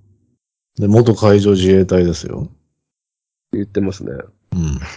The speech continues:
Speaker 2: でも、二十年前の話ですよ。
Speaker 1: 二十年前なんだ。
Speaker 2: うん。
Speaker 1: でも、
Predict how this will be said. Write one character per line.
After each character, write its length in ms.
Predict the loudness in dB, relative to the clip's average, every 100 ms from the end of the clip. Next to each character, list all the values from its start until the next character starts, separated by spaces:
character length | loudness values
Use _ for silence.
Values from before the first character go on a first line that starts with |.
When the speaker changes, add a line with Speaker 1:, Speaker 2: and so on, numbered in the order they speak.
| -2
Speaker 2:
で 100 | 2
も、 300 | 4 2 -6
二 200 | -2 0
十 160 | 4 6
年 180 | 6 6
前 140 | 4
の 80 | 2
話 240 | -6 -12
で 80 | -14
す 80 | -14
よ。 100 | -20 _ _ _ _ _ _ -4
Speaker 1:
二 160 | 0 4
十 220 | 4 6
年 200 | 6 6
前 180 | 4 2
な 120 | -4
ん 140 | -18
だ。 100 | -20 -20 -20 -20 _ _ -20 _ _ _ -16
Speaker 2:
う 40 |
ん。 240 | -14 -14 -18 _ _
Speaker 1:
で 80 | 2
も、 580 | 4 4 2 -2 -4 -8